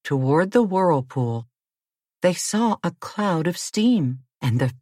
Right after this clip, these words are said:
fishermen reported that the water for miles around was hot enough to shave with. The whirlpool is too strong for him to be able to get out of it,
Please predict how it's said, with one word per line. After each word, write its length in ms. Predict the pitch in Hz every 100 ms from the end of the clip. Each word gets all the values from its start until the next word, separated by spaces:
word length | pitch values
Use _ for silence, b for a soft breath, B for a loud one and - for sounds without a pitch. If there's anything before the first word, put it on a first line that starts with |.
| -
fishermen 580 | 196 - 214 202 208 202
reported 640 | 208 - 156 135 135 131 _
that 180 | 139 131
the 100 | 123
water 460 | 120 123 170 208
for 200 | 208 143
miles 560 | 123 120 143 185 220 208
around 580 | 196 208 226 151 131 131 _ _ _
was 200 | 156 170 - -
hot 180 | 233 269
enough 380 | 135 131 -
to 140 | - 240
shave 460 | - - 254 294
with. 400 | 156 135 127 - _ _ _ _ _ _ _
The 160 | 185 180
whirlpool 800 | 151 226 262 226 - 147 131 135
is 240 | 143 -
too 280 | - 269 277
strong 480 | - - 208 202 190
for 200 | - 151
him 260 | 143 139
to 100 | 139
be 220 | 143 170 165
able 220 | 180 185
to 120 | 196
get 180 | 196 190
out 200 | 208 285
of 100 | 151
it, 200 | 127